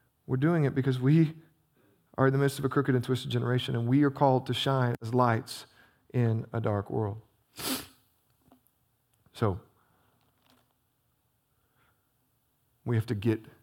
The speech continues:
if we're gonna be salty and we're gonna be light, we're gonna have the impact that God wants us to have on this world, we've gotta get in to the dark and rotting places. Okay? You gotta take the salt out of the container,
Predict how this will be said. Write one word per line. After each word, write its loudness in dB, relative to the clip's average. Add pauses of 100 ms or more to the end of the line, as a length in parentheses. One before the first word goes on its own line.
(340)
if -20
we're 0
gonna 2
be 4
salty 0
and -4
we're -6
gonna -4
be -2
light, 0
we're -8
gonna -2
have 0 (120)
the -20 (240)
impact -14
that -6
God 2
wants -4
us -10
to -6
have 0
on -4
this -4
world, -6 (640)
we've -2
gotta 4
get 2
in -2 (160)
to -4
the -4
dark 0
and -10
rotting -2
places. -10 (1600)
Okay? 0 (300)
You -2
gotta 0
take 0 (100)
the -6
salt 2
out 4
of 0
the -6
container, -4